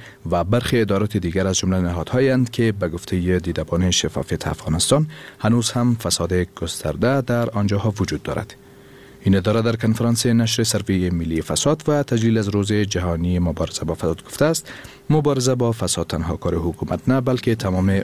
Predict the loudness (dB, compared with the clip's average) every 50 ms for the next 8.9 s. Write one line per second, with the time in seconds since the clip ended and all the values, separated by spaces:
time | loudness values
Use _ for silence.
0 | 0 -2 -2 -2 -2 -4 -2 -2 -2 -2 0 0 0 0 -2 0 -2 0 2 2
1 | 0 0 -2 -6 -14 -20 -20 -20 -20 -8 -2 0 2 2 2 0 0 0 0 0
2 | 0 0 0 0 0 2 2 0 2 2 2 0 2 0 -2 -2 -2 -4 -6 -6
3 | -6 -8 -10 -10 -14 -20 -20 -20 -20 -6 0 2 2 2 2 2 0 2 2 0
4 | 2 2 2 2 2 2 2 2 2 2 2 2 2 2 2 0 0 -2 -2 -2
5 | -2 -2 -2 -2 -2 0 0 0 2 2 2 0 0 -2 -10 -20 -20 -4 0 0
6 | 2 2 0 0 0 2 4 4 4 4 4 2 0 -2 -2 0 0 0 0 0
7 | 0 0 -2 -4 -6 -6 -2 -2 -2 -2 -2 -6 -6 -4 -2 0 0 0 0 0
8 | 0 0 2 2 2 0 0 -2 -2 -2 -2 -4 -4 -6 -2 0 0 0